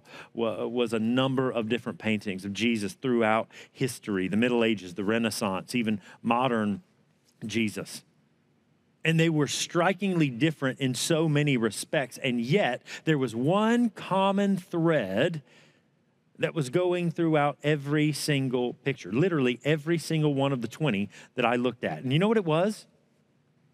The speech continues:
In every single picture that I saw,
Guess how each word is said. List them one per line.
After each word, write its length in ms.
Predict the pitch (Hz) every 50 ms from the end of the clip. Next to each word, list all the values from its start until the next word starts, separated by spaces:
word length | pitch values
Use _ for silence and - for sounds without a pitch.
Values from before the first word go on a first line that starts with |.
| _ - - - 165
In 200 | - 202 190 190 190 -
every 520 | - 196 226 220 208 208 220 240 240 240
single 500 | 214 - - - 214 202 208 196 196 196
picture 420 | 170 - - 190 190 185 - 196 190
that 140 | 165 175 165
I 140 | 165 165
saw, 460 | 147 - - - 170 147 131 131 135